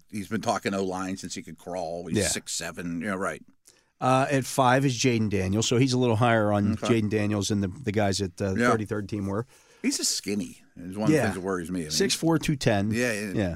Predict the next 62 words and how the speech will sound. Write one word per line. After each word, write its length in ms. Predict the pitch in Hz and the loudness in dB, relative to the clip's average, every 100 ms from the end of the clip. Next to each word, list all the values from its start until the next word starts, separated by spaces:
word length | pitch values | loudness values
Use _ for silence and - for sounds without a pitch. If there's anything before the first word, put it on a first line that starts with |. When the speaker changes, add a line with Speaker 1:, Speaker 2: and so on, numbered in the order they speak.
| 101 | -2
Speaker 1:
I 40 | |
wonder 200 | 123 127 | 0 2
what 140 | 117 104 | 2 -2
he 60 | |
weighs 300 | 98 101 90 | 0 -2 -2
in 120 | 92 | -4
at 60 | 90 | -8
the, 100 | 87 - - - - 101 85 | -12 -20 -20 -20 -14 -10 -10
at 120 | - | -12
the 60 | - | -10
combine, 520 | 104 90 82 80 80 | -6 -4 -4 -6 -6
but 100 | 85 | -6
I 40 | |
bet 120 | 78 | -6
it's 160 | 92 80 | -6 -6
heavier 320 | 92 87 82 | -8 -6 -6
than 140 | 82 80 | -6 -6
he 60 | |
Speaker 2:
Might 180 | 87 110 123 | -2 2 4
Speaker 1:
really 40 | |
Speaker 2:
have 180 | 123 113 | 4 4
Speaker 1:
is. 340 | 113 110 107 110 | 4 4 2 0
Speaker 2:
a, 40 | |
might 180 | 110 120 | 2 2
have 80 | 117 | 4
his 120 | 110 | 2
pocket 360 | - 110 110 - | 2 2 0 -2
full 200 | 120 - | 2 4
of 40 | |
Speaker 1:
Yeah, 200 | 120 110 | 6 6
Speaker 2:
rocks 280 | 110 - 95 | 4 2 2
Speaker 1:
yeah, 80 | 104 | 2
Speaker 2:
and 60 | 101 | 4
Speaker 1:
yeah, 100 | 107 | 2
Speaker 2:
then 80 | |
not 180 | 110 98 | 2 0
Speaker 1:
yeah. 60 | 98 | 0
Speaker 2:
run. 240 | 104 80 - | -2 -2 0
Speaker 1:
<laughs> 260 | 160 175 | 4 4
And 140 | 160 165 | 4 2
then 100 | 131 | 4
Speaker 2:
Yeah. 120 | 101 | 4
Speaker 1:
not 160 | 147 | 4
run, 240 | 127 113 104 | 2 0 0
and 100 | 95 | 0
then 220 | 104 90 | 0 0
Speaker 2:
Yeah. 40 | 107 | -2
Speaker 1:
L 100 | 104 | -2
S 100 | 131 | -4
U 60 | |
Pro 180 | 123 160 | -2 0
Day, 220 | 110 95 | 0 0
ran, 360 | 90 147 - 76 | -2 -4 -6 -6
and, 80 | - | -6
Speaker 2:
Yeah. 60 | - | -6
Speaker 1:
yeah. 140 | 73 73 _ _ _ - | -8 -12 _ _ _ 0
Speaker 2:
Uh, 300 | 135 139 151 | 4 4 4
at 160 | 151 131 | 2 2
six 320 | - 170 - | 4 4 2
is 80 | 147 | 2
Malik 320 | 139 123 107 | 4 4 4
Neighbors. 500 | 104 101 110 156 - | 4 4 2 -2 -4